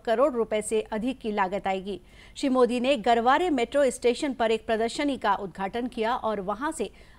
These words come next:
आनंद नगर स्टेशन तक मेट्रो की सवारी भी की। प्रधानमंत्री ने मेट्रो की सवारी करने से पहले मेट्रो का टिकट खुद खरीदा। इसके बाद वे अंदर गए। मेट्रो यात्रा के दौरान प्रधानमंत्री ने छात्रों से बातचीत भी की।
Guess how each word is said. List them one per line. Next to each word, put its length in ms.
आनंद 420
नगर 220
स्टेशन 420
तक 220
मेट्रो 300
की 200
सवारी 380
भी 160
की। 220
प्रधानमंत्री 500
ने 120
मेट्रो 320
की 160
सवारी 400
करने 340
से 160
पहले 360
मेट्रो 320
का 160
टिकट 360
खुद 240
खरीदा। 360
इसके 280
बाद 260
वे 140
अंदर 340
गए। 220
मेट्रो 300
यात्रा 400
के 160
दौरान 400
प्रधानमंत्री 640
ने 140
छात्रों 400
से 140
बातचीत 360
भी 160
की। 220